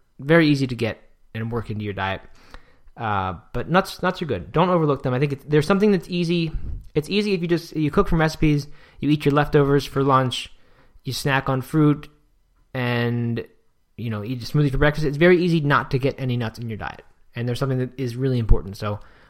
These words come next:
I would encourage you to do that, even if it's just a handful a day if you're concerned about calories and weight. Uh, I really think nuts are great. Peanuts, I'm not counting as nuts 'cause they are legumes, and I don't know if they have the same properties. If you are eating peanuts, you can't eat them raw,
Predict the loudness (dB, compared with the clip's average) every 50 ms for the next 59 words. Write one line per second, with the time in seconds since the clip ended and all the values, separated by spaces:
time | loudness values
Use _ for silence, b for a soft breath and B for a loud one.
0 | b b -6 -4 -2 -2 -2 0 0 0 2 2 0 0 0 2 0 0 0 0
1 | 0 2 2 0 0 -2 -4 -4 -4 -4 -2 0 2 2 2 2 4 4 4 6
2 | 6 6 4 4 2 -2 -6 -6 -4 -4 -2 -2 -2 -2 0 -2 -2 -4 -2 0
3 | 2 2 2 2 0 -2 -4 -8 -12 b b b b b b b b -8 -6 -4
4 | -2 -4 -4 -4 -8 -14 -20 -20 -20 _ -14 -10 -8 -6 -6 -6 -4 -4 -4 -4
5 | -2 -2 -4 -4 -6 -6 -8 -10 -8 -8 -10 -10 -14 -20 b b b b b b
6 | b b 0 4 6 6 6 4 2 -12 -14 -16 _ -2 0 2 4 4 2 2
7 | 0 0 0 0 0 0 -2 -4 -4 -4 -4 -4 -6 -8 -10 -12 -10 -6 -4 -4
8 | -4 -4 -4 -6 -2 0 2 4 4 4 2 0 -2 -4 -4 -2 -2 -4 -4 -4
9 | -6 -4 -4 -4 -6 -6 -8 -10 -8 -6 -6 -6 -6 -8 -10 -4 -2 -2 -2 0
10 | 0 -2 -2 -2 -8 -12 -16 b b b b b b b b b _ _ _ _
11 | 0 2 2 2 4 6 6 6 6 6 4 0 0 2 2 2 0 -2 -6 -12
12 | -18 -16 -12 -12 -12 -12 -10 -4 -4 -4 -4 -4 -8 -12 -12 -8 -8 -8 -6 -6
13 | -6 -8 -10